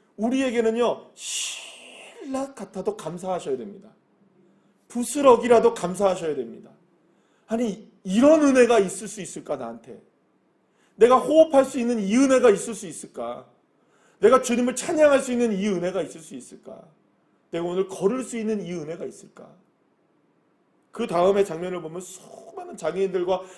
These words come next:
아픔을 경험하는 사람들이 나오잖아요. 여러분들, 감사하십시오. 정말 감사하고 모든 것이 다 하나님의 은혜라는 것을 난 받을 만한 자격이 없으니까 주님,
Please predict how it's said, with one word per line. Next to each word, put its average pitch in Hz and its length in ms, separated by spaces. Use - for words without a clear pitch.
아픔을 196 380
경험하는 180 440
사람들이 165 320
나오잖아요. 127 680
여러분들, 208 640
감사하십시오. 185 1080
정말 240 220
감사하고 185 920
모든 277 440
것이 247 220
다 214 80
하나님의 220 440
은혜라는 202 440
것을 190 480
난 226 200
받을 196 300
만한 247 240
자격이 180 360
없으니까 156 460
주님, 208 380